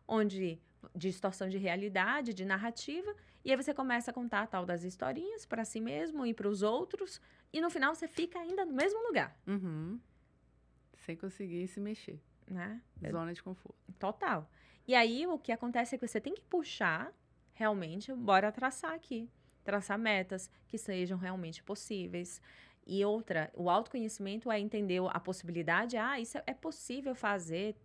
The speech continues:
Speaker 1: tal faturamento, é possível fazer, ter tal resultado. Mas, calma, eu sou desse jeito. Eu s-, eu me saboto quando acontece isso.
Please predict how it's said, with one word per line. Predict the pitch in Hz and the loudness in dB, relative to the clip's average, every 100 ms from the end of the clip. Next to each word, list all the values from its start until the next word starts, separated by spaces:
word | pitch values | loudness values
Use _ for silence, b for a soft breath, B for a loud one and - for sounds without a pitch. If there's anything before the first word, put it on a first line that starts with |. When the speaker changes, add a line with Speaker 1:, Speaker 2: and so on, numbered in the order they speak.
| - - | -20 -6
Speaker 1:
tal | - 180 208 | 2 2 2
faturamento, | 190 190 175 156 170 226 | -2 -2 -2 -4 -4 -6
é | |
possível | 226 285 - 285 277 | -4 -6 -4 -4 -2
fazer, | - 190 175 190 226 B B | 0 -2 2 0 0 B B
ter | 226 220 | 2 2
tal | - 202 214 | 4 6 6
resultado. | 233 214 196 - 165 151 143 B B B B B | 2 -2 -2 -2 -2 -2 -6 B B B B B
Mas, | 196 190 175 165 170 - - - - - - _ _ - _ _ _ _ _ _ - | 10 10 10 2 -4 -10 -12 -20 -20 -20 -20 _ _ -20 _ _ _ _ _ _ 0
calma, | 190 165 156 147 139 - - | 4 4 2 -4 -8 -14 -4
eu | 185 220 | 0 0
sou | 254 - 202 247 | -2 -6 -6 -4
desse | 262 285 330 | -8 -8 -8
jeito. | 254 156 - - - _ _ _ - | -6 -6 -8 -14 -20 _ _ _ -4
Eu | 180 | -4
s-, | 185 - - | -4 -6 -2
eu | 185 | 0
me | 202 | 0
saboto | 208 220 185 190 240 - | 0 -2 2 2 2 -2
quando | - 208 196 180 | -4 -2 0 0
acontece | 185 180 180 196 - | 0 -2 0 -2 -2
isso. | 233 147 - - | -4 -4 -6 -14